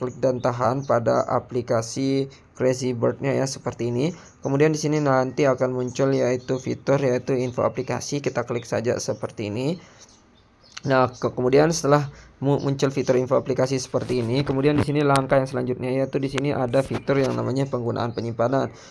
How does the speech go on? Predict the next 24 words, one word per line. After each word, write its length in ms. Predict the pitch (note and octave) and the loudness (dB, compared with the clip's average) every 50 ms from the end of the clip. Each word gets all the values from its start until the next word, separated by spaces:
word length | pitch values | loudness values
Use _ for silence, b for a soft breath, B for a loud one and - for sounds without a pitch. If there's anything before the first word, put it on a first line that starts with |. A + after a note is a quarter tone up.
| B B B | B B B
Nah, 120 | D3+ D#3 D3 | 0 0 2
di 80 | C#3+ D3+ | 2 0
fitur 240 | - C#3+ - C3+ C3+ | -2 -2 -2 -2 -2
penggunaan 400 | C#3+ C#3 C#3+ C#3+ C#3+ C#3 C#3 C#3 | 0 0 0 2 2 0 0 -2
penyimpanan 440 | C3 C3+ C3+ C3 C3+ C3 C3 B2+ B2 | -2 -4 -2 0 0 0 0 0 -2
ini 200 | A#2+ B2 C3+ D3 | -2 -2 -2 0
kalian 320 | C#3+ C#3+ B2+ B2+ C3 C3 | 0 0 0 0 0 -2
tuh 160 | - C#3 C#3 | -4 -6 -6
tinggal 240 | - A#2+ A#2+ A#2+ A#2+ - | -4 -4 -2 -2 -2 -2
klik 200 | B2+ B2 A#2+ - | -4 -6 -6 -6
saja. 520 | - - G#2 F#2+ G2 B2 C3+ D3+ - - B B B B B - | -4 -4 -4 -2 0 0 0 0 0 -2 B B B B B -4
Kalian 360 | - C#3+ D3 D3+ D3+ D3 D3+ | 0 2 2 2 2 0 0
tuh 120 | E3+ E3 | 0 0
nanti 360 | D#3 D3 C#3+ C#3+ C#3+ D#3+ D#3 D3 | 0 0 -2 -2 -2 -4 -2 -2
bisa 280 | D3 C3+ C#3 - D3 | -2 -4 -2 -2 -2
mengklik 440 | C#3 C3+ C3 B2 - C3+ C#3+ C#3 C#3+ | -2 -2 -2 -4 -4 -4 -4 -4 -4
hapus 440 | C3+ C3+ C3 - - C3+ C3+ - - | -4 -6 -4 -4 -4 -6 -6 -8 -4
cache 360 | - D3 C#3+ C3+ - - A#2 C3+ | 0 0 0 0 0 0 0 0
ya 80 | C#3 | 2
pada 360 | C3+ - A#2+ A#2 A2+ A2 - A#2 | 2 2 0 2 2 2 0 0
aplikasi 760 | A#2+ A#2+ - A2+ - - A2 A2 A2+ - C3+ C3+ C#3+ C#3 - | -2 -2 -6 -8 -4 -2 -2 -2 -2 -2 -4 -4 -4 -4 -4
Crazy 400 | B2+ A#2 A#2+ A#2+ A#2 - B2 A2+ | -2 -2 -2 -2 -4 -6 -8 -4
Bird 240 | G#2+ A#2 A2 - - | -4 -4 -4 -4 -4
ini. 240 | C3+ C3+ B2+ A#2+ A#2 | -4 -4 -4 -4 -6